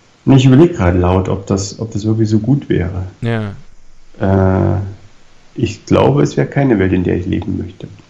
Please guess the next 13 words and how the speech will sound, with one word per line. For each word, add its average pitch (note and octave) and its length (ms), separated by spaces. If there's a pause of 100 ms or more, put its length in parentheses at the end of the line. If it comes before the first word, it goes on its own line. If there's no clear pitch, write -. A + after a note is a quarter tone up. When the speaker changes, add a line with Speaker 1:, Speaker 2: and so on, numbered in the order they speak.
(1080)
Speaker 2:
Naja, C#3+ 260
wir C#3 120
haben D#3+ 140
ja D#3+ 80
eben D#3 240
irgendwie D3 280
eine C#3+ 160
Welt D#3 240
ohne D3+ 280
Ängste D3 400
beschrieben, C3 540
aber, B2+ 540
äh, - 80